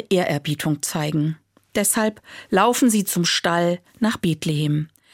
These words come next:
Sie bringen Geschenke mit, Gold, Myrrhe, eine Heilpflanze,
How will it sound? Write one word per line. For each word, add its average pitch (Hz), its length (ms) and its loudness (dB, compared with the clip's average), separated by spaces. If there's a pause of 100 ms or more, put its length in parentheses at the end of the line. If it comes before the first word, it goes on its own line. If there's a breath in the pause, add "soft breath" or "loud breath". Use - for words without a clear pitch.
(380 loud breath)
Sie 269 140 2
bringen 269 320 6
Geschenke 233 460 2
mit, - 280 -2 (220)
Gold, 220 500 0 (500)
Myrrhe, 254 580 6 (120)
eine 143 220 -2
Heilpflanze, 202 640 0